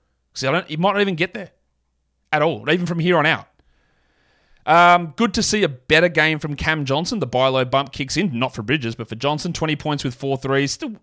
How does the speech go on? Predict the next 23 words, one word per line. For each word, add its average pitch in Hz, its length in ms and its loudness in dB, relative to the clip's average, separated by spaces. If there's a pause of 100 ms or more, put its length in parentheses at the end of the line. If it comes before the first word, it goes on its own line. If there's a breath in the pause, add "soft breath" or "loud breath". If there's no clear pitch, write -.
(200)
I'd 175 100 -8
like 196 240 -2
a 131 60 -2
little 113 260 -6
bit 117 100 -2
extra, - 240 -6
some 110 200 -8
more 113 180 -4
rebounds, 120 480 -2
a 117 60 -10
bit 127 100 -8
more 107 120 -10
usage, 120 680 -4 (300)
some 104 120 -14
steals 139 460 -2
maybe. 147 460 0 (520)
So - 100 -10
still 247 220 0
a - 20 2
little 139 200 0
worried 135 280 2
there. 147 140 2
Well, 139 160 0